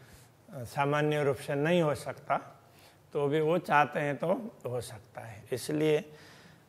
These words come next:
कि दुनिया में जो जो श-, शक्तियाँ आई है,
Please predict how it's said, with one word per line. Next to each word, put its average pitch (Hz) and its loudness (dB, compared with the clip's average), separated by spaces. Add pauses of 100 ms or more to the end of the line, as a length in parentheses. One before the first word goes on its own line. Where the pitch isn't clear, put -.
(140)
कि 131 0
दुनिया 135 4
में 156 0
जो 135 2
जो 160 4
श-, - -10 (380)
शक्तियाँ 147 0
आई 135 2
है, 110 -6